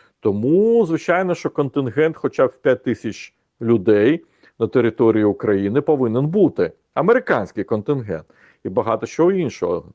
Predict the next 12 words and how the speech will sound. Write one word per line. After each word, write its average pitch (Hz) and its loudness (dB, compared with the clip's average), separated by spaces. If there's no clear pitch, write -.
Торгуватися 226 0
треба 104 0
теж 98 0
в - -16
даному 95 -4
випадку. 98 -4
Але 202 2
я 269 4
вважаю, 208 2
це 180 -2
гарний 120 0
знак, 147 -4